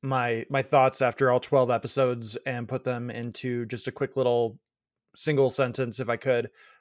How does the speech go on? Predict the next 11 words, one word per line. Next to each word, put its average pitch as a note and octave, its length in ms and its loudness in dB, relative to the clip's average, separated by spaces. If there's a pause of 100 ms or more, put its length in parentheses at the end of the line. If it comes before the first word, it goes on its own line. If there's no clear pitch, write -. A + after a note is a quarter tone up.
(120)
Uh, B2+ 180 4
Uzaki-chan, F3 880 4
I C#3 160 4
wrote, C3+ 400 4 (340)
"Fun G3 360 6
and D#3+ 200 0
completely D#3 460 2
messed C#3+ 260 4
with C3+ 120 2
my C3+ 140 0
expectations. B2 880 -4